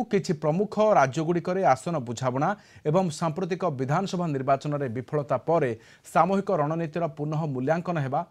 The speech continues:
ବୈଠକର ପ୍ରାଥମିକ ଏଜେଣ୍ଡା ଥିବା ଆଶା କରାଯାଉଛି। ବିଭିନ୍ନ ବିରୋଧୀ ଦଳର ନେତାମାନେ ଆସନ୍ତା ଦୁଇ ହଜାର ଚବିଶ ଲୋକସଭା ନିର୍ବାଚନରେ ଶାସକ ବିଜେପିର ମୁକାବିଲା ପାଇଁ ଏକ ବିକଳ୍ପ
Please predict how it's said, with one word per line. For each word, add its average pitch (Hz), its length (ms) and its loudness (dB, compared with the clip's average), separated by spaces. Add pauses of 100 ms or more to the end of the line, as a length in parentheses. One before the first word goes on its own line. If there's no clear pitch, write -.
(180)
ବୈଠକର 139 480 -2
ପ୍ରାଥମିକ 151 460 -6 (120)
ଏଜେଣ୍ଡା 156 300 -4
ଥିବା 135 280 -4
ଆଶା 139 220 -2
କରାଯାଉଛି। 101 500 -8 (600)
ବିଭିନ୍ନ 185 340 2
ବିରୋଧୀ 208 360 4
ଦଳର 190 260 6 (200)
ନେତାମାନେ 156 560 2 (160)
ଆସନ୍ତା 151 380 -2
ଦୁଇ 131 180 -6
ହଜାର 135 320 -4
ଚବିଶ 165 400 -2
ଲୋକସଭା 151 480 -4
ନିର୍ବାଚନରେ 139 600 -2 (340)
ଶାସକ 170 440 0 (200)
ବିଜେପିର 156 480 -4
ମୁକାବିଲା 139 480 -2
ପାଇଁ 170 240 -4
ଏକ 156 240 -4
ବିକଳ୍ପ 131 460 -4